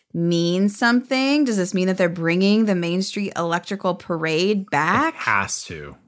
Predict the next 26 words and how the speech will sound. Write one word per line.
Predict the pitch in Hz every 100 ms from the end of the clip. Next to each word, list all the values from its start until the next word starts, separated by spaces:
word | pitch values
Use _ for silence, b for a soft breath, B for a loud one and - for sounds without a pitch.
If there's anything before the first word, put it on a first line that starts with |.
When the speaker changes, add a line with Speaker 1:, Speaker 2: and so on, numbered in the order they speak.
| _ _
Speaker 2:
It | 92 95
has | 123 120 131 -
to, | - 123 101 78
Speaker 1:
Ugh, | 240 208
Speaker 2:
right? | 113 120 175
Speaker 1:
I | 233
hope | 226 180 190
Speaker 2:
Like, | 120 117
Speaker 1:
so. | 147 113 87 98
Speaker 2:
how | 131 117 151 156 165
great | 147 117 120 117 117
is | 104
that | 101
thing? | - 101
And | 101
the | 101
music, | 104 113 120 127 120 -
the | 92
electric | 98 98 - 98
music | 107 101 107 107 120
with | -
it. | 120 113 - _
I | 190 185 196
mean, | - 285
Speaker 1:
Ba-da-la-la-la-la-la-la. | 330 330 294 196 185 175 175 180 254 - 220 208 220 165
Speaker 2:
yeah. | 180